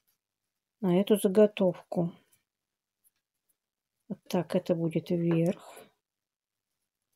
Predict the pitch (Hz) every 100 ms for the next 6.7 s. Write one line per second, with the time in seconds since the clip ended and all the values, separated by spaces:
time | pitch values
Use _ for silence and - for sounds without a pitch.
0 | _ _ _ _ _ - 320 254 - 214
1 | 269 269 - 196 226 220 - 208 - 214
2 | - 185 180 175 180 170 - 170 - 175
3 | - - - _ _ _ _ _ _ _
4 | _ _ _ _ - _ _ _ _ _
5 | _ _ _ - - _ - 214 - 180
6 | - 180 - 180 165 165